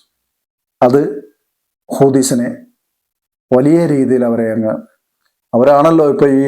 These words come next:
ഗാസയുടെയൊക്കെ വലിയ രക്ഷാധികാരികളായിട്ട് ഇങ്ങനെ ചമഞ്ഞുകൊണ്ട് നടക്കുന്നത്. അപ്പൊ അവർക്കൊക്കെ ഇത് വലിയ രീതിയിലുള്ള ക്ഷീണമുണ്ടായി. അതും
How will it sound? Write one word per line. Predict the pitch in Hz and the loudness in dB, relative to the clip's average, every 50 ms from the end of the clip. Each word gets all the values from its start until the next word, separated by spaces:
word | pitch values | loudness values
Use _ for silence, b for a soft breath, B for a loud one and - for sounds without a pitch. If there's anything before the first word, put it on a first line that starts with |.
| 131 120 | 0 0
ഗാസയുടെയൊക്കെ | 139 131 135 131 - 156 143 143 143 143 151 | 2 2 2 2 0 -2 -2 -2 0 0 0
വലിയ | 139 131 131 135 123 | 0 2 0 -2 -2
രക്ഷാധികാരികളായിട്ട് | 117 - - - - 147 143 139 147 139 143 143 143 139 143 139 139 139 135 135 127 123 135 | -4 -6 -4 0 0 0 2 2 0 0 2 2 2 2 2 0 2 2 2 0 0 0 0
ഇങ്ങനെ | 131 131 127 127 | 0 0 0 -2
ചമഞ്ഞുകൊണ്ട് | 123 - 127 120 131 131 139 139 135 131 127 | 0 0 2 2 2 0 0 -2 0 0 -2
നടക്കുന്നത്. | 120 117 - 104 98 - _ _ _ _ _ _ _ _ _ _ _ _ _ _ _ _ _ _ _ _ _ | -2 -4 -6 -10 -12 -12 _ _ _ _ _ _ _ _ _ _ _ _ _ _ _ _ _ _ _ _ _
അപ്പൊ | - 131 147 | -2 0 2
അവർക്കൊക്കെ | 147 147 165 175 175 185 170 - 170 | 2 4 2 2 2 2 2 2 2
ഇത് | 160 156 | 2 2
വലിയ | 156 151 147 156 165 | 2 2 2 2 2
രീതിയിലുള്ള | 160 151 143 135 147 135 131 131 135 | 2 0 0 0 0 0 0 0 0
ക്ഷീണമുണ്ടായി. | 131 135 - 156 147 160 160 151 135 120 110 120 - - - - _ _ _ _ _ _ _ _ _ _ _ _ _ _ _ _ | -2 0 0 0 2 2 0 -2 -2 -4 -2 -2 -4 -4 -4 -10 _ _ _ _ _ _ _ _ _ _ _ _ _ _ _ _
അതും | 123 123 123 127 156 175 | 0 0 2 2 0 0